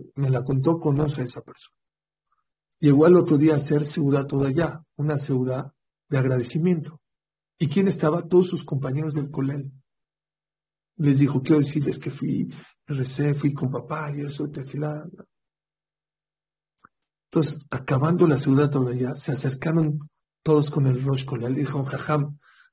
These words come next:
a lo mejor ahorita Dios está de buenas y quiere escucharnos. A lo mejor encontramos un francesito cada quien y, y Dios nos ayuda también. Podemos ir mañana todos al cóctel".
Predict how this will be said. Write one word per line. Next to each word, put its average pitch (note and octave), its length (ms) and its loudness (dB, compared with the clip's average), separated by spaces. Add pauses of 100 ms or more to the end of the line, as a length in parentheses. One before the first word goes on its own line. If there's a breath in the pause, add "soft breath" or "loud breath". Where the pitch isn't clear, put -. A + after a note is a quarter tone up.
(120)
a D#3 60 -2
lo D3+ 60 2
mejor E3 260 4
ahorita E3 300 4
Dios D3 340 0
está - 200 -10
de C3+ 80 -2
buenas B2 600 -6 (800)
y - 100 -16
quiere D#3+ 240 4
escucharnos. - 840 -6 (1400)
A F3+ 60 0
lo F3 80 4
mejor G#3 160 8
encontramos F#3 500 4
un F#3 80 2
francesito D#3+ 720 -2
cada D#3 220 -6
quien F3 260 0
y, E3 80 2
y D3+ 220 -6
Dios D#3+ 180 -4
nos E3 200 -4
ayuda E3 360 -2
también. F3 500 -6 (160)
Podemos F3+ 320 4
ir F3+ 100 4
mañana D#3 460 2
todos D#3 240 -4
al C3 120 -6
cóctel". D#3 500 -4